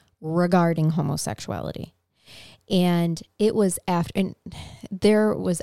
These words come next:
actual in the book, there, there is parts of this sermon. It is aggressive. It is a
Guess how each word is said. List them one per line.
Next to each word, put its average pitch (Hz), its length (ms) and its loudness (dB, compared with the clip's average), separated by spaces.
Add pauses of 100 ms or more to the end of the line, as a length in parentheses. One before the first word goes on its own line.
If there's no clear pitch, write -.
actual 214 540 -6
in 196 180 -4
the 180 80 -2
book, 165 320 0 (120)
there, 160 440 -4
there 160 200 -4
is 160 120 -4
parts - 500 -6
of 160 200 -8
this 160 160 -6
sermon. 151 460 -4 (420)
It 180 360 2
is 165 280 -2 (100)
aggressive. 160 960 -2 (500)
It 202 140 4
is 165 380 2 (640)
a 165 120 0